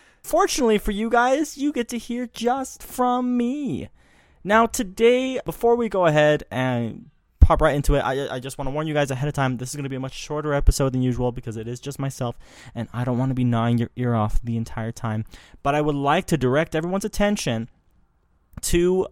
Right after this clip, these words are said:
our website. I know I've said this before, but it's so important. Guys, I know,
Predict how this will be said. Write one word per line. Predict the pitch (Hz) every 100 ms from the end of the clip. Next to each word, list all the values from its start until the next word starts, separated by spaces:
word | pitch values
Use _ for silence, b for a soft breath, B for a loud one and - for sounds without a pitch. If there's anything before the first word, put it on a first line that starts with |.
| -
our | 139 151 160 156
website. | 131 131 160 165 - 135 110 -
I | 117
know | 127 139
I've | 143
said | - 156
this | 170
before, | 185 - 214 214
but | 175 151
it's | 151
so | - 185 196
important. | 190 - 220 208 180 - B B B _
Guys, | 165 170 165 127
I | 127
know, | 139 143 151 147